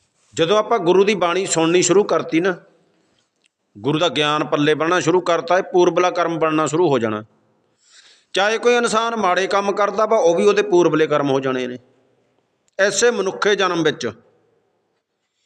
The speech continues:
ਇਹ ਨਹੀਂ ਕੋਈ ਵੀ ਉਦੋਂ ਪਹਿਲਾਂ ਵਾਲਾ ਜਨਮ ਆ, ਨਾ, ਨਾ, ਪਹਿਲਾਂ ਵਾਲਾ ਜਨਮ ਨਹੀਂ। ਆਹ ਮਨੁੱਖੇ ਜਨਮ ਦੇ ਵਿੱਚ ਜੇ ਅੱਜ ਪੈਂਤੀ ਸਾਲ ਦਾ, ਕੋਈ ਚਾਲੀ ਸਾਲ ਦਾ, ਪੰਜਾਹ ਦਾ, ਤਰਵੰਜਾ ਦਾ,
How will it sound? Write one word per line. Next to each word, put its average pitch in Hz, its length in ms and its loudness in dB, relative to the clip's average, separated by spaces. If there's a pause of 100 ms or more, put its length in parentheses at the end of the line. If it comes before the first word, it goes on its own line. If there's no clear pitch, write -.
(180)
ਇਹ 196 180 2
ਨਹੀਂ 254 100 -2
ਕੋਈ 254 160 2
ਵੀ 247 100 0
ਉਦੋਂ 240 200 2
ਪਹਿਲਾਂ 240 300 0
ਵਾਲਾ 233 160 2
ਜਨਮ 196 300 0
ਆ, 190 40 0
ਨਾ, 208 140 0
ਨਾ, 233 120 0
ਪਹਿਲਾਂ 233 300 0
ਵਾਲਾ 233 100 2
ਜਨਮ 214 260 -2
ਨਹੀਂ। 254 140 0
ਆਹ 247 120 2
ਮਨੁੱਖੇ 208 500 0
ਜਨਮ 175 300 0
ਦੇ 180 100 2
ਵਿੱਚ 147 320 -2 (160)
ਜੇ 196 100 4
ਅੱਜ 190 120 0
ਪੈਂਤੀ 180 420 -2
ਸਾਲ 180 240 2
ਦਾ, 185 120 0
ਕੋਈ 180 140 -2
ਚਾਲੀ 180 280 0
ਸਾਲ 175 280 0
ਦਾ, 175 100 0
ਪੰਜਾਹ 190 340 2
ਦਾ, 196 140 0
ਤਰਵੰਜਾ 175 460 0
ਦਾ, 170 220 0